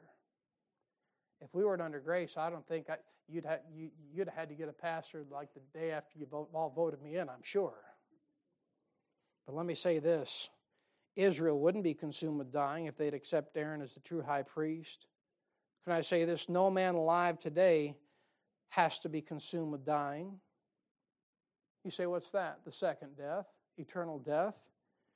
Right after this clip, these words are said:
If he'll simply trust Jesus Christ as his Savior, as the final authority.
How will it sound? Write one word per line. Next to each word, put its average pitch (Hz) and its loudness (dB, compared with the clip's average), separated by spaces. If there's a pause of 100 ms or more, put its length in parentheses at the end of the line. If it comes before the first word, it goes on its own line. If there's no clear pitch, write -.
(300)
If 147 -12
he'll 175 4
simply 170 0
trust - 0
Jesus 147 -8
Christ 160 -4
as 143 -18
his 151 -14
Savior, 165 -6
as 147 -8
the 147 -10
final 151 -8
authority. 160 -6